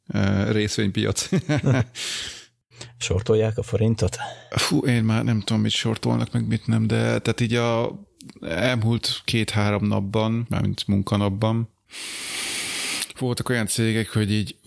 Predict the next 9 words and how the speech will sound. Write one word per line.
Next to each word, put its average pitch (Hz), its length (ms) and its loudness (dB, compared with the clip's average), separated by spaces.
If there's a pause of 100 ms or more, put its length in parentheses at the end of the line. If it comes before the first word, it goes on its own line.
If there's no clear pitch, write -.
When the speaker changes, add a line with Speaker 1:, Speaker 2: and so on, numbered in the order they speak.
Speaker 1:
húsz 101 200 2
százalékot 92 680 0
esett - 300 -2
a 95 240 0
részvényárfolyamuk 92 1040 0 (240)
Speaker 2:
Mhm. 107 80 4
Speaker 1:
egy 110 160 6
nap 107 200 2
alatt. 104 380 0